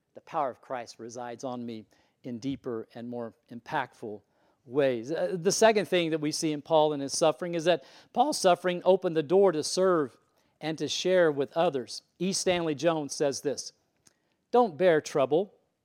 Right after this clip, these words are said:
use it. Take whatever happens, justice and injustice, pleasure and pain, compliment, criticism, take it up into the purpose of your life and make something out of it. Turn it into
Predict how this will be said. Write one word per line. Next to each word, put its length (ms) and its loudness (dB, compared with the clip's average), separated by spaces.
use 280 -4
it. 100 -20
Take 220 0
whatever 320 6
happens, 600 -2
justice 540 4
and 100 -2
injustice, 540 0
pleasure 400 2
and 120 -8
pain, 320 -2
compliment, 640 -2
criticism, 680 0
take 240 10
it 100 8
up 220 10
into 160 -4
the 80 -6
purpose 420 2
of 140 0
your 100 -2
life 360 4
and 240 -6
make 200 2
something 600 -4
out 280 0
of 140 0
it. 160 -6
Turn 480 -4
it 320 0
into 800 -2